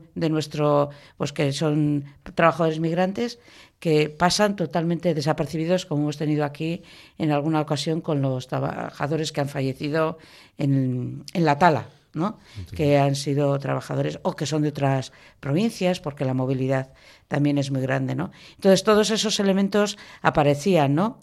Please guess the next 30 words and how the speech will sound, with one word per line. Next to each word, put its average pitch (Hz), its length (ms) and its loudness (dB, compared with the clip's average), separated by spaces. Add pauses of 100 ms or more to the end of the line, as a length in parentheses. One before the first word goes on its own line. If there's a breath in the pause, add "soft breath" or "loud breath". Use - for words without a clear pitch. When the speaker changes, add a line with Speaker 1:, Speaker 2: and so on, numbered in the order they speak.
(280 loud breath)
Speaker 1:
Eh, 143 240 6
hacían 143 320 4
referencia, 147 640 0
por 139 120 -4
ejemplo, 143 420 0
a, 139 80 4
el 139 180 0
día 151 120 4
anterior 147 320 0
había 139 320 4 (280 loud breath)
fallecido 143 840 2 (340 loud breath)
un 160 160 0
rider, 151 460 6
¿no? 226 280 0
Pues 147 200 -6
que 143 140 -4
en 143 100 0
las 143 180 0
condiciones 151 480 -2
que 151 100 -4
trabajan 147 440 0
estas 151 260 -8
personas 175 460 -2 (340 loud breath)
en 160 120 -2
un 160 100 2
accidente 196 640 -2 (400 loud breath)
y, 247 360 0 (340 soft breath)
pues, 165 220 -2
la 151 180 0
poca, 190 720 0